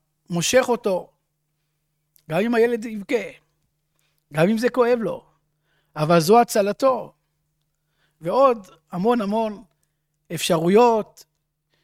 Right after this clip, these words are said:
של טעויות, של שגגות, שבן עלול לעשות, והאבא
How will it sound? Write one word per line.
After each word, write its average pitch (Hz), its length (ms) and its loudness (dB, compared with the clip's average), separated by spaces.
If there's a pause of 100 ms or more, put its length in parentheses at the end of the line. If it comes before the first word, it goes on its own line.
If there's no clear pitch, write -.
(100)
של 156 260 -6
טעויות, 220 880 0
של 175 320 -6
שגגות, 220 760 0 (540)
שבן 208 420 0 (680)
עלול 214 300 4
לעשות, 233 680 0 (600)
והאבא 226 720 2